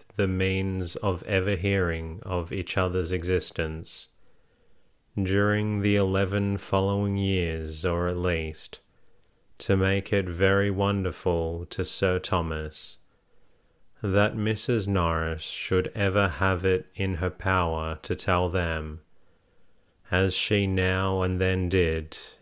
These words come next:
in an angry voice, that Fanny had got another child. By the end of eleven years, however,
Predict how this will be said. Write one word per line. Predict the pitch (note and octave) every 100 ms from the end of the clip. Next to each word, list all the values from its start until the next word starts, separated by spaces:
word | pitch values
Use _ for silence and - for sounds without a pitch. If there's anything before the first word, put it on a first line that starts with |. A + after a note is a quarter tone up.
| -
in | F2+ F2+ F2+
an | F#2 F#2+
angry | - G2+ G2 F#2+ G2
voice, | F2 F2 E2 D2+ D2 - - _ - - - _ _ - - _ _ -
that | F2+ F#2+ G2
Fanny | - G#2 G2+ G#2 G2+ G2+ F#2+ F2
had | G2 F#2+ F2
got | G2 F2 E2 - -
another | F2+ F2 E2+
child. | F2+ - F2+ E2+ D#2+ D#2+ D#2+ - - _ _ _ - - _ _ - - - _ - - _ _ _ - - -
By | F2 F#2 F#2
the | F2+ F#2 F#2+
end | G2 G2 F#2
of | G2 F2
eleven | F2+ F#2 F2 F#2
years, | F2+ F#2 F#2 F2+
however, | - F#2+ F#2 E2 D#2+ D#2 D#2